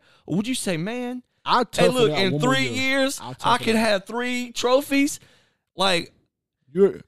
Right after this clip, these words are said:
Speaker 2: you're a part of something special. You,
Speaker 1: Yeah.
Speaker 2: you already have enough money. You know,
Speaker 1: if nothing else happens,
Speaker 2: you gonna be in the
Speaker 1: Yeah.
Speaker 2: history books if
Speaker 1: Yeah.
Speaker 2: you win three out of four
Speaker 1: You
Speaker 2: or
Speaker 1: gonna
Speaker 2: three
Speaker 1: be the
Speaker 2: straight.
Speaker 1: representative of some insurance company when you do get something, bro.
Speaker 2: Oh, yeah,
Speaker 1: You gonna
Speaker 2: for
Speaker 1: be
Speaker 2: sure.
Speaker 1: making bank just, just being a communicator,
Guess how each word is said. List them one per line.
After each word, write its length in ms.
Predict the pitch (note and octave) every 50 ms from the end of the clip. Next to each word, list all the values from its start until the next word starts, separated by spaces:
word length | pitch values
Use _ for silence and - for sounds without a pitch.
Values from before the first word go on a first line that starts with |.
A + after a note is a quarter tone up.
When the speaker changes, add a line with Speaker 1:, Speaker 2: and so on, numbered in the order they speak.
| _ _ _ _ _
Speaker 2:
you're 180 | C3 D#3+ G3+ G3
a 40 | -
part 220 | - F3+ E3 C#3+
of 80 | C3+ B2+
something 180 | - D#3 C3+
special. 420 | - - - F#2 F#2 G#2 - - -
You, 240 | G#2+ A#2 E3 G3+ A#3
Speaker 1:
Yeah. 220 | A3+ G3 E3 C3+ F#3+
Speaker 2:
you 80 | A#3 A3+
already 300 | G3+ F#3 F#3+ F#3 F3 E3
have 160 | E3+ E3 D#3
enough 140 | E3 D#3+ D3+
money. 300 | D#3 D#3 D#3 D3+ C#3 - - - _
You 120 | D#3 D3+
know, 180 | D3 C#3 B2 - - _ -
Speaker 1:
if 180 | G#3+ F#3+ D3+
nothing 360 | E3+ A#3 D#4 D#4+ D4+ D4+ C#4+ C#4
else 260 | C4+ B3+ G#3 F3 -
happens, 580 | G3 F3+ E3 C#3+ - A#2+ G#2 F#2 - - - _ _ _ _ _ C3
Speaker 2:
you 200 | A#2+ D3+ G3+ F#3+
gonna 160 | F#3 F3 D#3
be 120 | E3+ F3+ D#3+
in 40 | C#3
the 40 | C3
Speaker 1:
Yeah. 80 | C3+ D#3+
Speaker 2:
history 220 | E3 B2+ G#2 C3
books 260 | A#2 A#2+ B2 B2 - B2+
if 60 | A#2 -
Speaker 1:
Yeah. 100 | G3+ D#3 C3+
Speaker 2:
you 40 | B2+
win 100 | A#2+ -
three 220 | - C#3 C#3 C3
out 80 | A#2+ A2
of 80 | G#2+
four 360 | - - C#3+ C#3 C3+ C#3+ C#3+ -
Speaker 1:
You 160 | - F3 B3 E4
Speaker 2:
or 20 |
Speaker 1:
gonna 140 | - - D#4
Speaker 2:
three 60 | C#4 C4 C#4
Speaker 1:
be 40 | D#4
the 60 | C4+ A#3
Speaker 2:
straight. 100 | A#3 B3
Speaker 1:
representative 480 | A3 G3+ G#3 G3 A#3 A#3+ A#3+ A3+ G#3 G3+
of 60 | F#3+
some 240 | - G#3+ G#3+ G#3 A3+
insurance 360 | C#4 D#4+ - B3 A3 G#3 -
company 300 | - A3+ A3 A3 G#3+ G#3+
when 160 | G#3 G#3 G#3
you 100 | G#3+ A3
do 120 | G3 A#3+ -
get 200 | - B3 A#3+ G#3
something, 280 | - - G3+ - C#3+ D3
bro. 160 | F3+ G3+ A3
Speaker 2:
Oh, 40 | -
yeah, 80 | - - A#2
Speaker 1:
You 40 | -
gonna 20 | -
Speaker 2:
for 60 | A#3
Speaker 1:
be 60 | A3+ A3
Speaker 2:
sure. 60 | G#3+
Speaker 1:
making 320 | A3+ A3 G#3 - F#3 D#3 C#3+
bank 320 | F#3 A3+ B3 A#3+ A3 F3
just, 200 | F3+ A#3+ A3 G3 - -
just 260 | A3 C#4+ C#4 - -
being 200 | G#3 A3+ A#3 A#3 A#3
a 60 | A3
communicator, 680 | - - A#3 B3 D#4 C#4 A3 - - E3+ D3+ A2+ F#2+ F#2